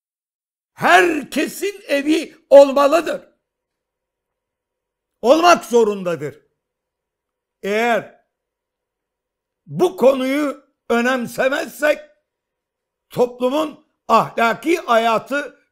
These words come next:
ciddi tehdit altındadır. Bakınız,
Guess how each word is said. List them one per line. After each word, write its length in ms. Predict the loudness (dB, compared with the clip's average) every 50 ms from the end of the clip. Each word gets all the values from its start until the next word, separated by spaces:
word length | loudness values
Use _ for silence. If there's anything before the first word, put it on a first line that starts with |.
| _
ciddi 540 | -6 -4 -4 -4 -2 0 2 2 2 2 0
tehdit 500 | -4 -6 -6 -6 -8 -10 -16 -16 -12 -12
altındadır. 680 | -12 -12 -12 -14 -20 -20 -20 -20 -20 -20 _ _ _ _ _ _ _ _ _ _ _ _ _ _ _ _ _ _ _ _ _ _ _
Bakınız, 580 | -4 -4 -4 -4 -6 -6 -6 -8 -10 -10 -16